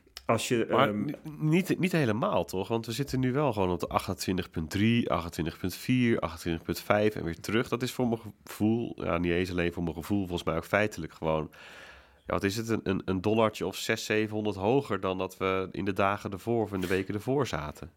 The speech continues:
Speaker 1: Ja, maar die koers die was al aan het stijgen op de maandag en ook op de zondag. Dus als je een lijn trekt door de koers, het koersverloop op zondag, maandag, dan zie je al een rustig stijgende lijn. Want ik zei al, we begonnen op achtentwintigduizend.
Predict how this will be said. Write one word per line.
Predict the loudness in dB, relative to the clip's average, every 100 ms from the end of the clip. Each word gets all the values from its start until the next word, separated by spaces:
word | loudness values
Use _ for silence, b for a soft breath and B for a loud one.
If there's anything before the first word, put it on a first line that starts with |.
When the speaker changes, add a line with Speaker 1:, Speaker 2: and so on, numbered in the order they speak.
| _
Speaker 1:
Ja, | -2 2 4
maar | 2
die | 0
koers | 2 2 2
die | 0
was | 2 2 2
al | 0
aan | 0
het | -2
stijgen | 2 2 2 -2
op | -6
de | -2
maandag | 0 2 2 0
en | -2
ook | -2
op | -2 -4
de |
zondag. | 2 4 4 0 -6
Dus | -6 -2
als | -2
je | 0
een | 2 4
lijn | 4 4
trekt | 0 -4 -4 -4
door | 0 2
de | 0
koers, | 0 2 2
het | 0 -2
koersverloop | 2 2 2 2 2 2
op | -2
zondag, | -2 0 0 0
maandag, | 0 2 2 0 -2
dan | -4
zie | 0
je | 2
al | 4 4
een | 0 0
rustig | 0 0 -4
stijgende | 0 0 0 0
lijn. | 0 0 0
Want | -2
ik | -2
zei | 2 2
al, | 4 2
we |
begonnen | 0 0 0 0
op | -2
achtentwintigduizend. | -2 -4 -4 0 2 4 2 -2 -6